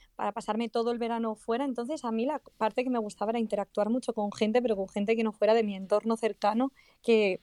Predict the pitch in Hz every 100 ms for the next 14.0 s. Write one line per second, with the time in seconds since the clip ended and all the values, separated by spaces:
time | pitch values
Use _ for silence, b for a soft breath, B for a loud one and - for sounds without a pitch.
0 | - - 208 202 214 226 220 - 220 220
1 | 220 214 b b b - 240 214 226 220
2 | 226 262 233 208 202 196 226 190 185 180
3 | 190 240 - _ _ _ _ _ - 240
4 | 226 220 220 247 247 311 320 311 302 269
5 | 269 277 254 - 285 285 285 _ 220 214
6 | 214 254 330 320 392 - 233 220 220 -
7 | 226 240 - 254 254 269 262 220 226 240
8 | 233 233 226 226 226 226 220 247 285 294
9 | - 214 196 190 190 208 214 208 - 240
10 | - 269 - 240 220 214 254 302 220 202
11 | 190 185 196 220 226 247 240 269 220 220
12 | 220 233 277 233 202 185 185 208 190 202
13 | 240 220 214 208 180 190 - 202 233 233